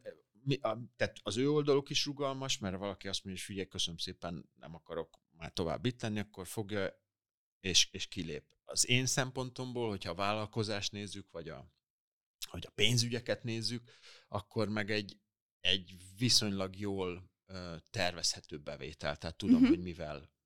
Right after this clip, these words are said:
Speaker 1: mivel tudok kalkulálni, vagy,
Speaker 2: Mhm.
Speaker 1: vagy nagyjából mi az, amennyire számíthatok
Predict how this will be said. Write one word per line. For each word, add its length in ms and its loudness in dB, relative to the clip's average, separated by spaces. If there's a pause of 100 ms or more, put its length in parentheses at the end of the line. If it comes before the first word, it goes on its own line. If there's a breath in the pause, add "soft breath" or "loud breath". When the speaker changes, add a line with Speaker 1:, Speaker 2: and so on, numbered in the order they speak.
(320)
Speaker 1:
mivel 260 -2
tudok 260 -12
kalkulálni, 720 0
vagy, 180 4
Speaker 2:
Mhm. 100 0
Speaker 1:
vagy 160 -10
nagyjából 580 -2
mi 140 -4
az, 160 -6
amennyire 520 -8
számíthatok 800 -4